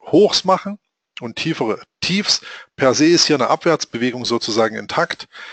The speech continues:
Der Rainbow verdeutlicht aber, dass wir hier immer noch in einem bullischen Momentum sind. Die kurzfristigen Trader versuchen hier die mittelfristigen Trader umzustimmen. Das Ganze scheint hier schon zu kippen.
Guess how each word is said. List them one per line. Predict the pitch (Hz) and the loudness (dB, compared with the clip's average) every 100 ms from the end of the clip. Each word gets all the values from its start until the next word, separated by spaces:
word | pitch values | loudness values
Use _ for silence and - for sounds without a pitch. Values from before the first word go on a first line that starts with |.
| - - | -16 -6
Der | 104 110 | -6 -4
Rainbow | 113 156 165 | -4 -2 0
verdeutlicht | 165 160 160 165 - | 0 2 2 0 -2
aber, | 151 147 | 0 0
dass | 143 - | 0 0
wir | 123 | -4
hier | 127 | -4
immer | 135 | -6
noch | 143 151 | -6 -6
in | |
einem | 151 | -6
bullischen | 139 151 156 156 | -4 -2 -2 -4
Momentum | 156 165 - 147 | -2 -4 -6 -8
sind. | 104 90 _ _ | -8 -8 _ _
Die | - | -14
kurzfristigen | - 165 185 - 175 - 156 | -2 2 2 2 2 0 -4
Trader | - 139 123 165 214 - - | 0 2 4 2 0 -10 -20
versuchen | - 127 117 151 139 | 0 0 2 0 0
hier | 135 160 | -2 -2
die | |
mittelfristigen | 139 160 180 - 156 156 135 | -2 0 0 0 -2 -2 -2
Trader | - 139 120 | 2 4 4
umzustimmen. | 165 180 - - 117 156 | 0 -4 0 0 0 -2
Das | 131 113 | 0 0
Ganze | 139 139 127 | 0 -2 0
scheint | 120 - 160 202 | 0 2 0 0
hier | - 180 | 0 0
schon | - 156 | 2 -2
zu | 143 - | -4 -4
kippen. | - 139 117 | -4 -4 -6